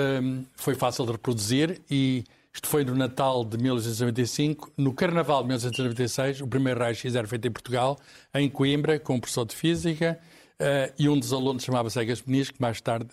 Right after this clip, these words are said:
havia de utilizar essa técnica de raio-x para ver o interior do nosso cérebro na, numa técnica que é a angiografia cerebral.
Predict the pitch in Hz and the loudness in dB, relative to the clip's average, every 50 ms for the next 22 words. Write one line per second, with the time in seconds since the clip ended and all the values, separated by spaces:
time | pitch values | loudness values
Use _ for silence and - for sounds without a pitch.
0 | - - 123 110 107 113 117 113 104 107 113 101 - - 117 101 117 110 110 107 | -4 -2 -2 0 0 0 0 0 0 -2 -4 -4 -4 -4 -2 0 0 0 -2 -2
1 | - - 110 110 117 101 110 117 104 110 107 113 110 107 104 - - 120 117 113 | -4 -4 -2 -2 -2 -2 -2 -4 -4 -2 -2 -2 -2 -2 -4 -4 -2 -2 -2 -2
2 | - - - - - - - - - 127 117 120 113 113 113 110 101 110 110 113 | -4 -8 -18 -20 -18 -14 -12 -6 -2 0 0 2 2 2 0 0 2 0 0 0
3 | 113 - - - 131 120 113 113 117 107 - 117 110 110 110 113 117 107 - _ | 0 -4 -6 -4 -4 -2 0 0 0 0 0 0 0 2 2 0 -2 -4 -8 _
4 | _ _ _ _ _ - 113 113 117 117 117 123 123 110 110 110 107 - - - | _ _ _ _ _ -6 -2 0 0 0 0 0 -2 0 0 0 -2 -2 -4 -4
5 | 107 101 101 101 101 101 107 107 104 107 107 107 110 107 101 98 - 110 101 - | -2 -2 -2 -4 -6 -6 -6 -6 -6 -6 -6 -6 -6 -6 -6 -6 -6 -6 -6 -6
6 | - 113 104 98 104 104 - - 104 95 98 98 87 113 104 98 98 98 - - | -6 -6 -4 -4 -4 -6 -6 -6 -6 -6 -4 -4 -4 -4 -4 -4 -6 -6 -6 -6
7 | 104 87 - - 117 101 101 98 95 87 90 - | -6 -6 -6 -6 -8 -8 -8 -8 -10 -12 -14 -14